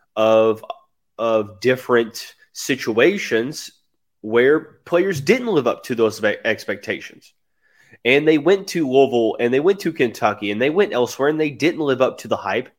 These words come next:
and they didn't necessarily have the career that many viewed they would have had. Now, granted, as much as that has happened in Kentucky,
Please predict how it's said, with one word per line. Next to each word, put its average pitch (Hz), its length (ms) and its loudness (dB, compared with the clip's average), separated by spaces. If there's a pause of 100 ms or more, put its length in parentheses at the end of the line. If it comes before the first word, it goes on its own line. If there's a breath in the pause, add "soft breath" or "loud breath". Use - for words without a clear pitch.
and 123 100 -6
they 143 100 -2
didn't 147 320 -4
necessarily 135 600 -2
have 117 220 -2
the - 60 -6
career 107 400 -4 (420 loud breath)
that 139 180 6
many 131 320 0
viewed 110 340 -4
they 120 140 4
would 113 160 2
have 120 100 0
had. 165 300 0
Now, 107 180 0
granted, 143 720 0 (720 soft breath)
as 123 240 2
much 135 240 2
as 120 100 -2
that 123 140 2
has 113 120 -2
happened 120 380 -2
in 107 100 0
Kentucky, 165 720 -2